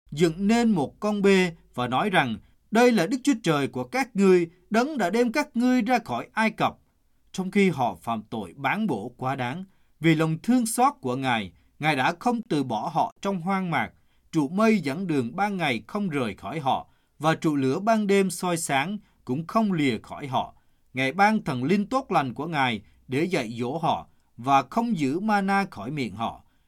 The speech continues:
Ngài ban nước cho họ khi khát. Ngài chu cấp cho họ trong hoang mạc suốt bốn mươi năm. Họ chẳng thiếu thốn gì.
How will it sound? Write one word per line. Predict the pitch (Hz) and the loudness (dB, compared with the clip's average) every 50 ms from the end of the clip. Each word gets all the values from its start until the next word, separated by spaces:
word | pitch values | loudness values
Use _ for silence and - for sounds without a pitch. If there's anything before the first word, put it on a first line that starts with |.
| _ _ | _ _
Ngài | - 117 120 120 117 | -8 -8 -6 -4 -2
ban | 143 156 175 185 180 180 | 0 0 0 0 0 2
nước | 185 208 277 311 - | 2 2 0 0 -4
cho | - 240 220 185 | -2 0 0 2
họ | 156 135 104 85 - - | 2 0 -2 -2 -6 -10
khi | - - 135 127 | -8 -6 -6 -6
khát. | 120 - 131 127 156 185 _ _ _ _ _ _ _ - | -6 -6 -6 -6 -6 -6 _ _ _ _ _ _ _ -4
Ngài | 151 160 170 | -2 -2 -2
chu | 170 - 262 | -2 -2 -4
cấp | 226 - 302 320 - - | -2 0 -2 -2 -2 0
cho | 262 254 240 | 2 4 4
họ | 196 160 139 120 104 101 - | 4 4 2 2 0 -2 -6
trong | - 196 190 196 170 | -6 -6 -4 -2 0
hoang | 175 190 196 196 175 | 0 0 0 0 0
mạc | 151 131 101 - - | -2 -2 -2 -4 -8
suốt | - - 175 196 196 - | -8 -6 -6 -6 -6 -4
bốn | 151 139 143 170 196 185 | -4 -2 -2 -2 -2 -4
mươi | 156 143 135 | -2 -2 -2
năm. | 131 131 123 113 107 98 - _ _ _ _ _ | 0 0 -2 -2 -4 -10 -12 _ _ _ _ _
Họ | - 151 160 151 | 0 0 0 0
chẳng | - 143 127 151 196 202 | 0 -4 -4 -4 -4 -6
thiếu | - - 175 185 226 226 | -4 -4 -2 -2 -2 -4
thốn | - 190 180 214 233 | -2 -2 -2 -2 -2
gì. | 214 165 139 113 92 | -2 0 -2 -2 -4